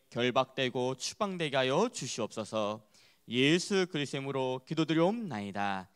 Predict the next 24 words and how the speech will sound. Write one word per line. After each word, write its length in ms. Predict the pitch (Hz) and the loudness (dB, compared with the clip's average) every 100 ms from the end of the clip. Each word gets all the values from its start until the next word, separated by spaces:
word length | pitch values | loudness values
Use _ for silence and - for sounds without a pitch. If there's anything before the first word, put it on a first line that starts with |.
| _ _ - | _ _ -12
아멘. 580 | 98 98 101 98 90 90 _ _ - - - - - _ _ - | -6 -6 -4 -6 -8 -16 _ _ -20 -20 -20 -20 -20 _ _ -8
오늘 180 | 131 139 | -2 0
함께 220 | 147 156 | 0 2
은혜 180 | 143 151 | 2 4
받고 580 | 151 147 143 151 220 - | 4 4 2 4 2 -4
또 100 | 120 | -6
우리 140 | 127 | -4
귀한 320 | 127 139 131 | -4 -2 -2
삶 180 | 131 151 | -2 -6
속에 480 | 139 139 135 143 240 | -4 0 2 2 0
성취될 540 | - 185 165 - 151 143 | -4 -6 -4 -2 2 2
하나님의 580 | 165 156 151 143 135 127 | 2 0 0 0 0 2
말씀은 600 | 110 107 123 147 127 95 | 2 0 -2 0 0 -2
우리 120 | 107 | -2
요한복음 760 | 110 127 160 165 160 151 151 175 - | 6 8 8 6 2 4 2 0 -10
우리 180 | - 95 | -8 -8
팔 360 | - 160 170 | -2 0 0
장 340 | - 156 147 - _ _ | 2 4 4 0 _ _
우리 60 | - | -16
삼십일 600 | - 160 156 147 - 180 | -6 -6 -4 -6 -2 0
절에서 680 | - 160 143 135 139 208 - | 0 0 0 4 2 2 -4
삼십이 680 | - 170 143 135 - 135 127 | -8 -6 -4 -6 -4 -2 2
절 200 | 143 135 | 4 4
말씀입니다. 760 | 107 101 107 101 98 113 196 | 2 -2 -6 -6 -2 0 0